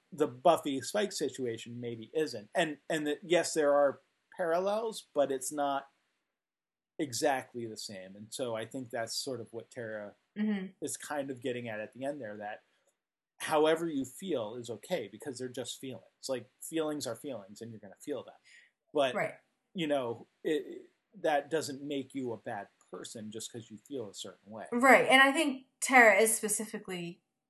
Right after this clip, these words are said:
Speaker 2: talking about, like, feelings there of, you know, um,
Speaker 1: Right.
Speaker 2: you know, what you do with those feelings in terms of your actions is, you know, maybe,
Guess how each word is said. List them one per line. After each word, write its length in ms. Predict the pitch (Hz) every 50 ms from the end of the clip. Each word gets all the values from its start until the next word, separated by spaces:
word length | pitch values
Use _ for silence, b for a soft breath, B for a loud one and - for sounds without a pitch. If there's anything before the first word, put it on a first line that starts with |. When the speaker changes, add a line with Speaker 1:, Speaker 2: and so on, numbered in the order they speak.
| _ _ _ _ _ _ _ - -
Speaker 2:
talking 520 | - - - 233 247 254 - 208 185 170
about, 500 | 165 151 156 160 160 160 156 - - - _ _ _ _ _ _ _ _ _ _ _ _ -
like, 200 | 208 202 202 -
feelings 640 | - - 214 185 170 160 160 160 160 175 - -
there 360 | - 170 151 151 - - - - -
of, 320 | 190 170 160 170 - - -
you 200 | - 220 220 196
know, 240 | 160 120 - - _ b b b b b b b b _ _ _ -
um, 340 | 214 220 214 202 185 185 185
Speaker 1:
Right. 100 | 156 - - _ _ _
Speaker 2:
you 180 | - 240 240 254
know, 140 | 226 208 185
what 380 | 175 185 220 240 - 214 196
you 100 | 214 220
do 320 | 202 170 170 220 247 269 254
with 220 | 240 220 208 -
those 260 | 196 185 185 185 -
feelings 760 | - - 220 202 190 185 180 175 175 175 175 185 180 - - -
in 80 | 208 208
terms 320 | 202 220 220 202 190 190
of 80 | 190 180
your 160 | 185 185 180
actions 560 | 175 185 202 214 - - 220 190 180 175 -
is, 320 | 190 185 170 - - - -
you 160 | - 208 208
know, 260 | 190 175 165 165 165 b b b b b b b b b b b _ _ _ _ _ _ _ _ _ -
maybe, 540 | 226 214 220 220 202 208 202 190 185 156